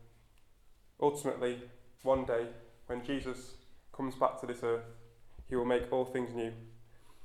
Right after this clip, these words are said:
And in that new city, in that new Jerusalem in heaven, there'll be no impurities in that city. God has got a glorious future prepared for, for everyone who has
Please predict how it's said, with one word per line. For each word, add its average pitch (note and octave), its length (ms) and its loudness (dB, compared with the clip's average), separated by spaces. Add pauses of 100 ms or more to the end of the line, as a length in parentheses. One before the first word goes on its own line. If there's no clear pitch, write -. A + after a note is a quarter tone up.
(160)
And C3 160 4
in D#3 120 6
that D#3 140 4
new D3 140 0
city, C3+ 500 -4
in B2+ 140 -4
that B2+ 140 -2
new C#3 100 0
Jerusalem C3 540 -4
in A#2+ 100 -4
heaven, B2+ 320 0 (800)
there'll B2 140 2
be C3 80 2
no C#3 180 8
impurities C3 560 2
in A#2 80 -2
that - 120 -4
city. A2+ 360 -8 (1080)
God C3+ 160 10
has B2+ 140 0
got - 280 6 (160)
a A#2 60 -2
glorious C#3+ 720 4 (840)
future E3 400 -2
prepared B2+ 560 2
for, - 100 -4 (340)
for - 100 0
everyone B2+ 440 6 (100)
who B2 140 -4
has A#2+ 100 -4